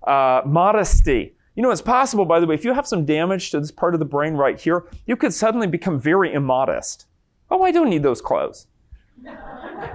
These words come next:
I mean, this happens. I mean, it's sort of sad, but, like, thank goodness for people who suffer,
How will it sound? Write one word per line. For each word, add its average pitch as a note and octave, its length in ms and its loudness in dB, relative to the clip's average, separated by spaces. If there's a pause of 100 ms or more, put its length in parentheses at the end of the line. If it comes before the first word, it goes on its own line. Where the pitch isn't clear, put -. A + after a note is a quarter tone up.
(260)
I A4+ 80 4
mean, F#4 120 6
this E4+ 120 6
happens. D4+ 720 4
I G3+ 80 2
mean, G#3+ 220 0
it's F#3 180 0
sort A3+ 160 0
of G#3 80 -2
sad, C4 320 0
but, F#3 140 -4
like, E3+ 180 2
thank F3 220 -4
goodness F3+ 260 -2
for E3+ 140 -2
people E3 300 -4
who D#3+ 140 -4
suffer, D3 600 0